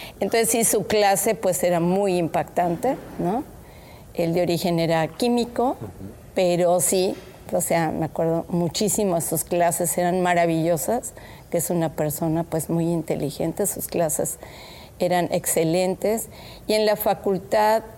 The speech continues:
Speaker 1: en ese programa que te digo de bio-, de orientación bioquímica bio-, microbióloga, él había, eh,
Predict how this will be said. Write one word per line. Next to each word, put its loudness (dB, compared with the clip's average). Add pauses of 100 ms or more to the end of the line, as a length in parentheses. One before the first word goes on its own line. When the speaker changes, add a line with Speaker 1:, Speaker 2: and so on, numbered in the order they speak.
Speaker 1:
en 4
ese 2
programa 0
que -2
te -2
digo 2
de 2
bio-, -2
de 2
orientación 0
bioquímica -2
bio-, 0 (120)
microbióloga, 0 (640)
él 4
había, 2
eh, 0